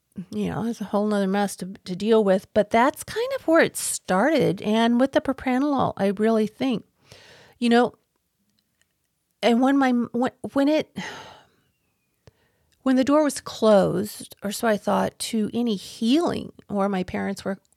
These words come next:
were concerned, I went off the deep end. I didn't know what to do. There was, I can clearly see it now. There was no way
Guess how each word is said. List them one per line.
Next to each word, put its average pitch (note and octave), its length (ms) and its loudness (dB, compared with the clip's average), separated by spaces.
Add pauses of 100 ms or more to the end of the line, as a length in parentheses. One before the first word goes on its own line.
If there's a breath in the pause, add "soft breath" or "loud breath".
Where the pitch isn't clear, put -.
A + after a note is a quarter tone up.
(480)
were G3+ 180 -4
concerned, F#3+ 500 -6 (920 loud breath)
I B3 80 4
went A#3+ 160 4
off G#3 100 0
the F#3+ 80 -4
deep - 220 -8
end. - 220 -10 (360)
I G#3 80 0
didn't G#3+ 160 6
know G3+ 100 4
what E3+ 180 2
to F3+ 100 -8
do. - 100 -10 (520)
There G#3+ 180 6
was, G3+ 520 2 (200)
I G#3 120 4
can G#3+ 280 -2 (160)
clearly G3+ 600 0
see F#3 280 -4
it - 100 -4
now. G3 240 -4
There G3+ 220 4
was G3 360 0
no G3 640 -2 (200)
way G3 480 -2